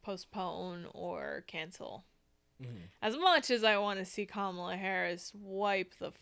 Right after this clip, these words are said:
Speaker 1: floor with Mike Pence.
Speaker 2: We gotta stop setting her expectations so high. <laughs> I agree, but we gotta, <laughs> right?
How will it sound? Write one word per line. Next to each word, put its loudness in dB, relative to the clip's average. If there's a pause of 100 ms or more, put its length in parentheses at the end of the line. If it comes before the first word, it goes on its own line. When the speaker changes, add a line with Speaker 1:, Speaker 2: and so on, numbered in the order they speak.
(160)
Speaker 1:
floor 4
with -8
Mike -10
Pence. -6
Speaker 2:
We 6
gotta 12
stop 10
setting 6
her 6
expectations 4
so 0
high. 2 (160)
<laughs> -8
I 12
agree, 8 (140)
but 8
we 12
gotta, 10 (200)
<laughs> -8
right? 10